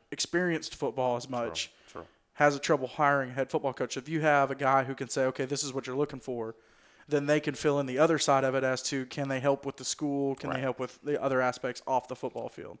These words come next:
Speaker 2: Well, no-, another thing you can say, too, is, um, I think, uh, Coach Adams was there a couple years before he had the head coaching, uh, position.
Speaker 1: Right.
Speaker 2: Um, so he was always kinda established, and I was like, "This guy knows his stuff." You
Speaker 1: Yeah.
Speaker 2: know what I mean? Um, and, and he just,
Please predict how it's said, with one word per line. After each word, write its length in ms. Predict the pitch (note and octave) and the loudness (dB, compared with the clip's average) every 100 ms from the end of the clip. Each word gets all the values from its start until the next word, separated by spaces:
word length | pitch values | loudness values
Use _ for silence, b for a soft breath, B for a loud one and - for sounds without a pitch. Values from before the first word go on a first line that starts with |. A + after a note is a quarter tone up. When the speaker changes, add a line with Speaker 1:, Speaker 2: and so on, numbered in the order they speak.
| - | -8
Speaker 2:
Well, 320 | A#2+ A#2+ F#2+ | -4 -4 -4
no-, 160 | A2+ - _ | -8 -16 _
another 180 | - - | -18 -14
thing 180 | - F2+ | -10 -10
you 80 | E2 | -10
can 100 | D#2+ | -14
say, 260 | D#2 F#2 E2 | -10 -8 -8
too, 360 | D#2+ G2+ F#2 E2 | -10 -8 -8 -8
is, 180 | D#2+ - | -10 -8
um, 420 | E2 D#2+ E2 D2+ _ | -8 -8 -12 -16 _
I 60 | A2 | -14
think, 180 | A2 - _ _ _ _ | -14 -18 _ _ _ _
uh, 160 | F2+ E2+ | -6 -6
Coach 280 | - G2 F2+ | -6 -8 -6
Adams 340 | F2 E2+ D#2+ | -8 -10 -14
was 160 | D#2+ D#2+ | -16 -12
there 240 | F2 E2+ | -10 -8
a 40 | E2 | -10
couple 280 | - E2 E2+ | -12 -14 -12
years 220 | F2 E2+ | -12 -12
before 300 | - - E2+ | -14 -12 -12
he 120 | E2 | -12
had 220 | E2+ E2+ | -10 -12
the 60 | F#2 | -10
head 240 | F#2+ G2 | -12 -12
coaching, 340 | - G#2 G#2 G2 - | -12 -16 -16 -20 -20
uh, 60 | G2 | -20
position. 500 | F#2+ G2+ G#2+ - G2 | -16 -12 -12 -14 -10
Speaker 1:
Right. 240 | C3 A#2+ - _ - | -8 -8 -12 _ -8
Speaker 2:
Um, 380 | E2+ D#2+ D#2+ D#2+ | -6 -4 -8 -12
so 200 | - F2+ | -12 -10
he 80 | E2+ | -10
was 100 | F2 | -8
always 280 | A#2 G2 F2 | -6 -6 -8
kinda 240 | D2+ D#2+ | -10 -8
established, 640 | D2+ - F#2 D#2+ E2+ D#2+ - | -10 -6 -4 -4 -6 -14 -10
and 80 | |
I 80 | E2 | -8
was 140 | D#2+ E2+ | -8 -10
like, 180 | D#2+ | -12
"This 140 | E2+ E2 | -12 -12
guy 160 | D#2+ | -10
knows 240 | D#2 E2 D#2 | -10 -12 -14
his 100 | - | -20
stuff." 360 | - D#2 D#2 - - | -14 -12 -12 -14 -12
You 100 | C3+ | -10
Speaker 1:
Yeah. 60 | |
Speaker 2:
know 60 | D2+ | -10
what 80 | D#2+ | -12
I 40 | |
mean? 280 | D#2+ D#2+ D#2+ b b b b | -12 -14 -16 b b b b
Um, 480 | E2+ D#2+ D#2 D#2 D2+ _ _ _ - G#2+ | -2 -2 -2 -10 -16 _ _ _ -12 -8
and, 140 | A2+ | -8
and 100 | G#2+ A2+ | -8 -10
he 240 | G#2 C3+ | -10 -10
just, 280 | A2 F2+ | -8 -8